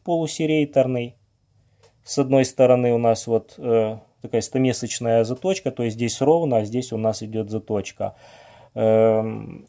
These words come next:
и, соответственно, тоже есть заглушка, то есть для какого-то ещё инструмента, который могут же на Соговские покупать. И вот главная изюминка этой младшей модели Paladin Tools, то, что здесь используется.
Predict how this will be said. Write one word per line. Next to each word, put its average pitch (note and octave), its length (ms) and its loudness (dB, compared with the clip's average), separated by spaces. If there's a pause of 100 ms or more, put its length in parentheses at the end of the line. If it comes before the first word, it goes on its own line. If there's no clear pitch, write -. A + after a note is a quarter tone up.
(120)
и, A#3+ 240 -2
соответственно, D#3+ 960 2
тоже C3+ 240 2
есть B2+ 180 4
заглушка, D#3+ 840 2
то C#3+ 60 0
есть C3 120 0
для C#3 100 2
какого-то C#3 400 -2
ещё B2+ 200 -4
инструмента, A#2+ 580 -2
который A#2+ 320 -2
могут A#2 220 -2
же A#2 60 -8
на A#2 60 -4
Соговские G#2 460 -6
покупать. - 400 -8
И G3+ 140 -6
вот D#3+ 400 -2 (260)
главная A#2+ 840 4
изюминка C#3 600 -2
этой C3 260 -2
младшей B2 540 4
модели A2+ 580 0
Paladin A2 560 2
Tools, G3 340 -4
то, C#3+ 120 2
что C3+ 200 -6
здесь A2+ 360 -4
используется. G2 760 -8